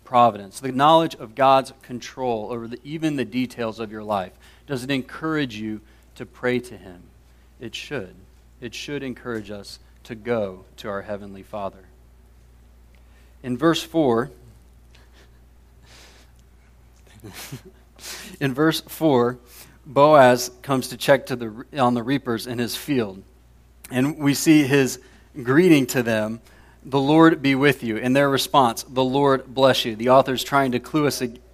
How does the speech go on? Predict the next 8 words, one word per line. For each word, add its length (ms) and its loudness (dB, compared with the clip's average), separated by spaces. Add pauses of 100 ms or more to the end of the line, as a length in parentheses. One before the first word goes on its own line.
(140)
in 320 0
again 480 -2
to 100 -14
the 100 -8
fact 440 2 (300)
of 240 -2
his 220 -4
high 460 2